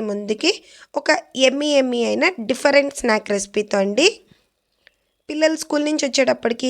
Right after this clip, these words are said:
కొంచెం డిఫరెంట్గా, హెల్దీగా, టేస్టీగా ఇలా స్నాక్స్ చేసి పెట్టండి, చాలా బాగుంటాయి.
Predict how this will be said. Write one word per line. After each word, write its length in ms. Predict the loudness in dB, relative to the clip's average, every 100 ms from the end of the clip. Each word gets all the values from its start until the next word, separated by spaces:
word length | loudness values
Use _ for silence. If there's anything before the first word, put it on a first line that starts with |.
| -4 -4
కొంచెం 360 | -4 -2 0 2 2
డిఫరెంట్గా, 580 | -2 -2 -4 -2 -2 0 -2 _ _ _ _ _ _ _ -20
హెల్దీగా, 580 | -10 -4 -2 -2 2 2 2 0 0
టేస్టీగా 560 | 0 0 -4 -2 2 2 2
ఇలా 120 | 0 0
స్నాక్స్ 340 | 0 0 -2 0
చేసి 180 | 0 0 -4
పెట్టండి, 420 | 0 0 2 2 0 _ _ _ _ -8
చాలా 320 | -2 2 2 4
బాగుంటాయి. 580 | 2 0 -2 -2 0